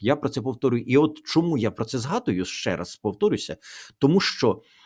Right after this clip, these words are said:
зараз показовий момент. На Львівській обласній раді, ну, обласна рада, це ж «Слугам» дуже важливо, щоб там якийсь контроль мати,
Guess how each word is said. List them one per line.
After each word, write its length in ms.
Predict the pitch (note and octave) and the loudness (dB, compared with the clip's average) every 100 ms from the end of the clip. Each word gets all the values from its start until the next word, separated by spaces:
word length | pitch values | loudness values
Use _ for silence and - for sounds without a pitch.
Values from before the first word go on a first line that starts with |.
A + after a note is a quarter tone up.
| _ _ _ | _ _ _
зараз 340 | G#2+ F3+ F#3+ - | 0 0 0 -2
показовий 480 | A#2 C3 C#3+ C3+ | -6 -4 0 2
момент. 320 | B2 A2+ E2 - | 2 0 -2 -4
На 120 | G#2 | 0
Львівській 380 | A#2 F#3+ A3 - | 2 2 0 2
обласній 400 | F#2+ G#2 - D3 | 2 2 0 0
раді, 360 | F#2+ D#2+ C2+ C2+ _ _ _ _ _ _ _ | 0 -4 -6 -14 _ _ _ _ _ _ _
ну, 100 | - | -14
обласна 420 | D3 - G2 - G2+ | -10 -8 -6 -4 -4
рада, 220 | C3 - | -4 -6
це 140 | - - | -12 -8
ж 300 | - - - _ _ _ _ | -8 -10 -20 _ _ _ _
«Слугам» 340 | - F#2 F2+ F2 | -10 -6 -4 -4
дуже 200 | G2 F2+ | -2 -2
важливо, 300 | F#2+ D3+ C#3+ | 2 4 4
щоб 180 | F2 - | 0 -4
там 200 | G2 F2+ | -4 -4
якийсь 280 | F2+ - G#2 | -6 -6 -2
контроль 380 | A#2+ A2 A#2 G#2+ | 0 2 4 4
мати, 340 | F#2+ E2+ D#2 | 0 -4 -10